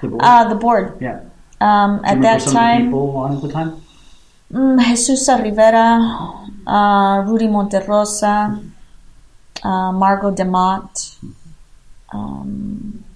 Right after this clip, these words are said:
Speaker 2: Lolita Anastasio at that time was in, in the transition of, um, of, um,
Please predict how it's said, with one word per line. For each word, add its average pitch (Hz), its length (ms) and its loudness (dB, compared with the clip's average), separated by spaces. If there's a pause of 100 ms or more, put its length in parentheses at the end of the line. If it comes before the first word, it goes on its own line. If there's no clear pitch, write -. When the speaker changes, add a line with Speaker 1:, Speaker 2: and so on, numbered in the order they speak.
(800)
Speaker 2:
Lolita 240 380 0
Anastasio 208 840 0
at 196 180 -2
that 185 240 -2
time 180 540 -4
was 190 180 -6
in, 196 320 -4
in 196 160 -2
the 190 80 -4
transition 196 800 -4
of, 185 380 -2
um, 185 480 -4 (520)
of, 185 440 -2
um, 175 760 0